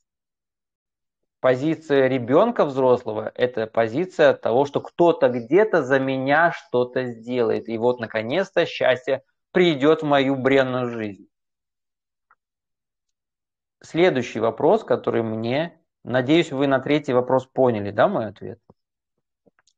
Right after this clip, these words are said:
Следующий вопрос, четвертый вопрос, который часто задают, это приглашать, не приглашать.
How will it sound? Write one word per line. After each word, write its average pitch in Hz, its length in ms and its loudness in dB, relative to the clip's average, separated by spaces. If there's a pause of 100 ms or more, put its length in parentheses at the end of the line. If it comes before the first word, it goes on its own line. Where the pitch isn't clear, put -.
(600)
Следующий 123 420 -2
вопрос, 107 520 0
четвертый 110 600 -2
вопрос, 131 460 -2
который 107 320 -8
часто 117 340 0
задают, 104 540 -8 (340)
это 147 220 0
приглашать, 127 640 0
не 120 120 -10
приглашать. 101 600 -10